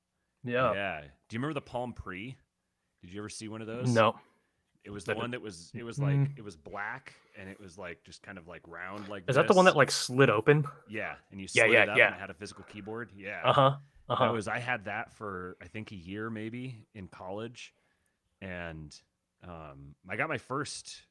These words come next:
Speaker 2: my first, uh, cell phone was when I was eighteen, and it was one of those little, like, chunky, just, like, flip phones.
Speaker 1: Mm-hmm.
Speaker 2: Um,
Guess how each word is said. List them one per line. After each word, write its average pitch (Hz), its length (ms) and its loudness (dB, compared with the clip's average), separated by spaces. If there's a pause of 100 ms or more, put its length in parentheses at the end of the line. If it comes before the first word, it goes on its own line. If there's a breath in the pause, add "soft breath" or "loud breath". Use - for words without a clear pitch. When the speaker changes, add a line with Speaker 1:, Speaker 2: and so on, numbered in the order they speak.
(140)
Speaker 2:
my 104 100 -8
first, - 680 -6
uh, 101 360 -8
cell 113 280 -4
phone 95 360 -6
was 87 120 -10
when 90 140 -10
I 85 40 -10
was 82 120 -10
eighteen, 85 600 -14 (460)
and 92 120 -12
it 95 80 -10
was 92 160 -10
one 98 180 -6
of 95 60 -8
those 87 260 -8
little, 92 220 -8
like, 85 220 -8
chunky, 95 420 -12
just, 85 260 -18
like, 82 160 -14
flip - 280 -16
phones. 78 480 -16 (440 soft breath)
Speaker 1:
Mm-hmm. 113 260 0
Speaker 2:
Um, 76 460 -12